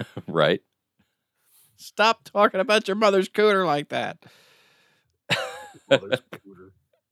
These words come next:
Speaker 2: Oh, Jesus.
Speaker 1: Uh. <laughs>
Speaker 2: Well, that was,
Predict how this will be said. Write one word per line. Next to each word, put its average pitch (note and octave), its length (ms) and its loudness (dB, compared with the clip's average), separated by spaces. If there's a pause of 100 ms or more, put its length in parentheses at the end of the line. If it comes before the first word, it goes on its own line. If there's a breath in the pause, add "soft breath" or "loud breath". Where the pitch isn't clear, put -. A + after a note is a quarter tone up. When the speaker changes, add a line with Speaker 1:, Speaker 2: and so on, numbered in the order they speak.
(2750)
Speaker 2:
Oh, G2+ 300 -8
Jesus. - 440 -16 (440)
Speaker 1:
Uh. A#2 80 -6
<laughs> - 140 -12
Speaker 2:
Well, F#3 180 0
that G3+ 80 0
was, D3+ 100 -8